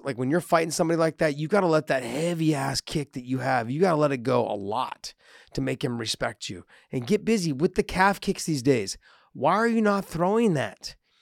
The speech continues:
You have some of the hardest kicks in the game. That should have been your go-to. That's, that's like your, that, that is your move to just destroy people's careers. Like, that's the one thing. Like, the way he, the power in his kicks, John, he should be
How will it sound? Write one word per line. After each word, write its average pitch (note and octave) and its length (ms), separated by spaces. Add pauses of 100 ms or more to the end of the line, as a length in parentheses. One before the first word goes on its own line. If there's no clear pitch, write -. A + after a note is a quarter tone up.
(300)
You A3 160
have A#3+ 140
some G#3+ 160
of G#3 80
the G3 80
hardest G#3+ 640
kicks G#3+ 240
in G3 100
the F3+ 80
game. C#3+ 640 (400)
That G3 180
should - 140
have G#3+ 100
been G#3 140
your F#3 160
go-to. F3 560
That's, C#3 240
that's G#3 240
like B3 200
your, E3 280 (720)
that, C#3 260
that G#3 260
is D3 260
your F#3+ 200
move D3+ 640
to C#3 100
just C#3+ 240
destroy F3+ 400
people's D3+ 320
careers. B2 580 (400)
Like, C#3 160
that's F#3 280
the G3 100
one E3+ 240
thing. D3+ 180
Like, B2 220
the C3 80
way G#3 160
he, F#3+ 340
the D3 140
power A#3+ 360
in F#3+ 80
his F3+ 220
kicks, G3+ 380
John, B3 320 (320)
he - 180
should A3 240
be A3 240